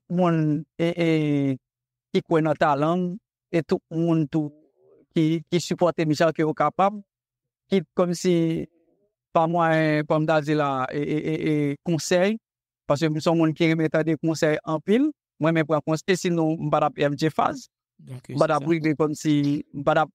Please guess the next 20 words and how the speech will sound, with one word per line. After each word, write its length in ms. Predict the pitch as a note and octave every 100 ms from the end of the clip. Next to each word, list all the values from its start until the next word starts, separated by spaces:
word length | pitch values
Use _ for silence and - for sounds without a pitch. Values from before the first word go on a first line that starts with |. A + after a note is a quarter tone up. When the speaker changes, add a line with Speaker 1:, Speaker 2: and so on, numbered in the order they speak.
| _
Speaker 1:
m 120 | E3 D3+
pa 100 | E3
t 60 | D#3+
ap 200 | - F3
atenn 300 | - D3+ D3
rive 300 | D3+ E3 D#3+
nan 180 | D3+ D#3
nivo 320 | D#3+ C3+ E3 -
ke 140 | D3+
m 140 | C#3+ D#3
rive 280 | C#3+ C#3 C#3+
an 100 | C#3
la, 160 | F3+ F#3+ D#3+ _ _ _ _
e 100 | D#3+
m 100 | E3
rete 220 | F3 E3+ D#3+
pou 120 | D#3+
m 80 | D3+
aprann 400 | D3 E3+ F3+ E3+
toujou, 420 | F3 F3 G3+ G#3